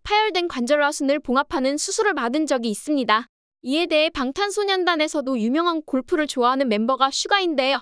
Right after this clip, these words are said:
어떻게 사회복무를 하게 됐느냐? 그 어깨로 춤은 어떻게 추느냐 등의 부정적인 반응도 나오고 있습니다. 이 가운데 방탄소년단 갤러리는 슈가의 입장을 밝히라는 성명문을 발표했습니다.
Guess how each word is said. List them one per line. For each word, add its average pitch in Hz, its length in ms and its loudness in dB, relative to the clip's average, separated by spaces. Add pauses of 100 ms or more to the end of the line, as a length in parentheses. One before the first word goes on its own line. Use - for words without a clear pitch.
(160)
어떻게 339 400 0
사회복무를 285 640 0
하게 320 180 -2
됐느냐? 254 440 2 (400)
그 277 160 -2
어깨로 359 460 0
춤은 427 380 0
어떻게 330 380 0
추느냐 427 440 0
등의 320 360 2
부정적인 320 600 0
반응도 294 400 0
나오고 247 300 2
있습니다. 226 580 0 (380)
이 254 100 -8
가운데 311 420 0
방탄소년단 359 880 -2
갤러리는 302 540 0
슈가의 370 480 0
입장을 254 360 0
밝히라는 269 600 -2
성명문을 415 540 0
발표했습니다. 226 880 0